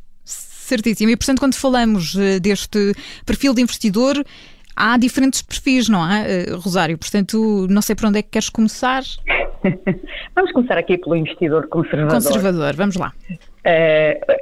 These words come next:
Speaker 2: como o próprio nome indica, aplica-se a quem está menos disposto a correr riscos. Portanto, este investidor opta geralmente por, eh, produtos de capital garantido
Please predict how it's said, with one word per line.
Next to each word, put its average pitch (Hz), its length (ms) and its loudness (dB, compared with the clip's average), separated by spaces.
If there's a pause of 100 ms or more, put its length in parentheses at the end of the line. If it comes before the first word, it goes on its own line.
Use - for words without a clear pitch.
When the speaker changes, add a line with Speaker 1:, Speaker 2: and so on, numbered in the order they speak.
(140)
Speaker 2:
como 170 180 2
o - 20 -4
próprio 170 340 2
nome 165 260 4
indica, 165 400 2
aplica-se 196 600 -2 (140)
a 185 100 4
quem 185 240 0
está 185 280 -4
menos 190 420 2
disposto - 460 -2
a 180 40 2
correr 202 320 0
riscos. 160 560 -2
Portanto, 143 680 -2 (120)
este 151 320 0
investidor 175 520 2
opta 190 420 0
geralmente 151 640 0
por, 160 320 2
eh, 135 240 0
produtos 151 380 -2
de - 140 -14
capital 160 480 0
garantido 170 760 2